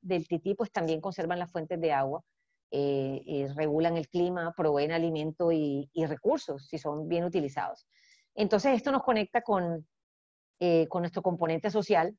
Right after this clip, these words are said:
que es, eh, el trabajo con las comunidades. Sabemos, pues, que aunque se, se, se, digamos, se comunica a veces que lo, la, la gente en las comunidades son los malos del paseo porque cazan y talan, sabemos que es un problema socioeconómico,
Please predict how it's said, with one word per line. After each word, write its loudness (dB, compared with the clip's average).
que 6
es, -4
eh, 2
el -2
trabajo 4
con 2
las -2
comunidades. 0
Sabemos, 6
pues, 4
que 4
aunque 0
se, 4
se, 0
se, -4
digamos, 2
se -6
comunica 4
a 6
veces 2
que 0
lo, -2
la, 0
la -2
gente -2
en 0
las -2
comunidades -2
son -4
los -2
malos 0
del -4
paseo -2
porque -10
cazan -2
y -4
talan, 2
sabemos 4
que 2
es 8
un 2
problema -4
socioeconómico, -6